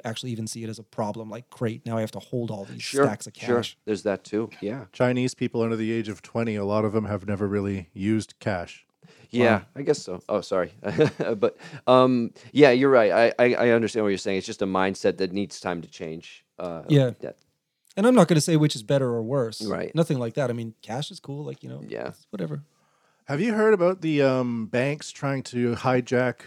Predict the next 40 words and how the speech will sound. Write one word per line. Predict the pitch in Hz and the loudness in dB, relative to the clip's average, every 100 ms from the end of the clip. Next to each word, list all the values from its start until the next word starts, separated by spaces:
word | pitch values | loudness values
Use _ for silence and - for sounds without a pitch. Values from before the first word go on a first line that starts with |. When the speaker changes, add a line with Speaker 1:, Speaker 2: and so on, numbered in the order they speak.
| - | -10
Speaker 3:
blockchain | 123 117 123 - 123 123 | 0 0 -2 -8 -8 -2
technology | 123 - 110 117 123 120 135 147 196 | -4 -2 -2 -2 -2 -4 -6 -8 -18
by | 104 113 110 | -2 0 0
kind | 98 131 120 | -2 -6 -4
of | 101 _ _ _ _ | -6 _ _ _ _
poo-pooing | 139 135 139 131 123 107 | 0 2 6 6 4 2
Bitcoin | 123 123 - 139 127 127 131 _ _ _ _ | 0 0 -4 -2 -2 -4 -8 _ _ _ _
and | 117 | -2
then | 120 117 | -2 -2
promoting | 117 117 113 117 117 | -2 -2 2 2 2
their | 110 107 | 2 4
own | 113 120 120 113 | 4 4 2 0
blockchain | 117 107 110 - 117 117 | 4 4 2 -2 0 -2
solutions? | - 104 117 139 127 - _ _ _ _ _ _ _ 143 | -4 -4 -4 -6 -12 -16 _ _ _ _ _ _ _ 4
Speaker 1:
Yeah, | 151 151 147 | 8 8 8
and | 147 151 | 6 6
this | 175 180 | 6 2
is, | 139 | 2
like, | 135 127 | 2 2
you | |
know, | 131 131 | 0 0
I | 135 165 | 0 0
try | - 170 156 | 2 4 4
to | 139 | 4
really | 143 135 | 2 0
keep, | - 135 131 | -2 -6 -2
like, | 117 | -2
a | 117 | -2
nice | 120 127 - | -2 -2 -4
open | - 131 131 | -2 0 0
mind | 120 113 123 120 | -2 -4 -6 -8
to | 135 | -6
people, | 139 127 123 | -6 -4 -4
and, | 113 | -4
like, | 110 | -4
I | 120 | -4
try | - 127 | -2 -2
to, | 117 | -2
like, | 113 110 | -6 -6
uh, | 110 104 | -8 -8